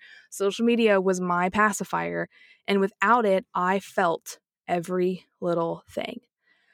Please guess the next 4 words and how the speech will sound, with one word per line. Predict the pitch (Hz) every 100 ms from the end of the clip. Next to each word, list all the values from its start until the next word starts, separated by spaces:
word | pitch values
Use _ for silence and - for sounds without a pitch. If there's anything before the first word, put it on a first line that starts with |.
| _ _ _ _
making | 214 214 - 214 208 196
December, | 196 269 302 214 196 196 - _ _
for | -
me, | - 240 196 185